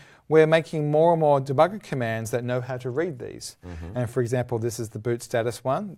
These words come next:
Speaker 1: boot status, uh, file on your hard drive. It gives you a, it's like a transactional file that tells you how you last booted.
Speaker 2: Mm-hmm.
Speaker 1: Um, bios information and bios register information.
Speaker 2: Mm-hmm.
Speaker 1: So when you, you'll see down here, down here,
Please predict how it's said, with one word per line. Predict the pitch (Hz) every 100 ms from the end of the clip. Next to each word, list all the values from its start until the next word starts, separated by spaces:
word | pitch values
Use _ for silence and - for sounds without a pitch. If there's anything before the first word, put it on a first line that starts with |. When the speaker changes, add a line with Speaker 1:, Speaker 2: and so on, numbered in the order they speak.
| 123
Speaker 1:
boot | 120 120
status, | - 107 110 - _ _ _ _ -
uh, | 104
file | 95 - 127 123
on | 120
your | 120
hard | 107 127 131
drive. | 123 110 143
It | 131 113
gives | 120 110
you | 113
a, | 113 113 - _ _ _ _ -
it's | 113 -
like | 107
a | 110
transactional | - 113 120 120 - 117 117 - - -
file | _ 123 117 113
that | 117
tells | 110 113 107
you | 110 - _ _ -
how | - 123
you | 117 117
last | 113 107 -
booted. | 117 143 -
Speaker 2:
Mm-hmm. | - 85 80 95 - -
Speaker 1:
Um, | 139 135 127
bios | 120 135 147 143
information | 156 - 147 143 143 143 143
and | 143 131
bios | 131 131 123
register | 117 147 185 - 127
information. | 113 110 107 110 - 110 107
Speaker 2:
Mm-hmm. | - - - -
Speaker 1:
So | - 147 143 143 - - -
when | 151 180
you, | 185 175 151 127 - -
you'll | 160 131
see | 151
down | 135 127
here, | 110 151 156 113
down | 117 107
here, | 160 185 120